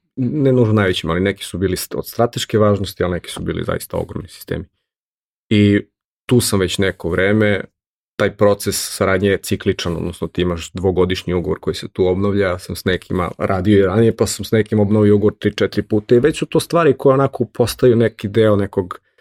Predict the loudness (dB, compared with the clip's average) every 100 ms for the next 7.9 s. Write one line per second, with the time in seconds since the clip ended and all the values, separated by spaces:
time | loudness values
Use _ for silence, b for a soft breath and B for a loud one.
0 | b b _ -2 0 2 -2 -4 -4 -2
1 | -2 -2 0 2 0 -2 _ -10 -10 -14
2 | _ _ _ _ _ _ _ _ _ -20
3 | -20 _ _ _ _ 0 2 2 2 2
4 | 0 -6 0 0 0 2 4 4 2 -4
5 | -2 -2 -2 -2 -4 -2 -2 0 0 0
6 | 0 -2 -2 -6 -4 -2 -4 -2 0 2
7 | 0 0 -2 0 2 2 2 0 0